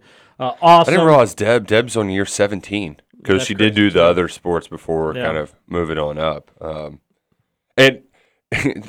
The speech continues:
Speaker 1: was
Speaker 2: just
Speaker 1: a cool article, and they deserve, they de-, they deserve some pub. Would have never thought that only, what was it, three Power Five schools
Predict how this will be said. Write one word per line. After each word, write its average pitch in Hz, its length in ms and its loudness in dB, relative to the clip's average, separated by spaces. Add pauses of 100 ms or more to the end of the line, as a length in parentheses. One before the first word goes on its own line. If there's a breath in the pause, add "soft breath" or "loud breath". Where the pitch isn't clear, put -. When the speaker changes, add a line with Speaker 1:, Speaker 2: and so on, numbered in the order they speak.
(160)
Speaker 1:
was 151 100 0
Speaker 2:
just 165 160 0
Speaker 1:
a - 20 8
cool 208 140 8
article, 147 480 0
and 139 100 -4
they 139 80 -2
deserve, 117 560 -6
they 139 120 -10
de-, 123 220 -10
they 156 220 -2
deserve 139 340 -6
some 131 140 -14
pub. 143 300 -2 (200 loud breath)
Would 185 100 0
have 160 60 2
never 165 220 2
thought 143 320 -2
that 127 160 -6
only, 123 460 -10
what 117 180 -10
was 110 160 -16
it, 104 180 -20
three 135 360 -8
Power 147 320 -4
Five 139 260 -4
schools 156 560 -8